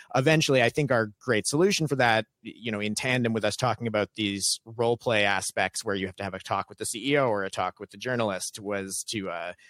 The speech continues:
you know, bring in that character art to give you an actual conversation with those people during that, which I think is a really great addition to the game. I mean, we had a few people early on w-, when we were sending it out to people to test who were like,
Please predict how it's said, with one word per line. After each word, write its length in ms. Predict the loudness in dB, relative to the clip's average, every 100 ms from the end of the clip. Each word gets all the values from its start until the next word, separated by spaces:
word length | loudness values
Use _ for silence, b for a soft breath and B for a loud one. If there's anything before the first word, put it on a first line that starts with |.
| B B
you 80 | -6
know, 100 | -4
bring 280 | -2 0
in 160 | 0 0
that 220 | 0 -2
character 420 | 0 0 0 -2
art 260 | -2 -2 -4 _
to 80 | -12
give 220 | -6 -6
you 100 | -4
an 80 | -4
actual 320 | -6 -6 -8
conversation 600 | -6 -6 -4 -2 -2 -2
with 100 | -4
those 180 | -4 -4
people 260 | -4 -4 -4
during 280 | -2 -2 0
that, 160 | 0
which 100 | 2
I 60 | 2
think 180 | 2 0
is 80 |
a 80 | -2
really 540 | 0 0 2 2 -2 -4 B B -12
great 340 | 0 4 4
addition 340 | 2 0 -2 -4
to 100 | -6
the 80 | -6
game. 340 | -4 -4 -4
I 60 | -4
mean, 120 | -4
we 100 | -2
had 120 | -2
a 60 | -2
few 180 | -6
people 320 | -6 -6 -4 -2
early 240 | -2 -2
on 460 | -4 -4 -6 -8 -10
w-, 180 | -16 -14
when 220 | -10 -8
we 100 | -8
were 200 | -6 -6 -4
sending 260 | -4 -4
it 80 | -6
out 60 | -8
to 40 |
people 200 | -12 -18
to 80 | -12
test 360 | -6 -6 -6 -10
who 120 | -8
were 140 | -8
like, 300 | -8 -8 -10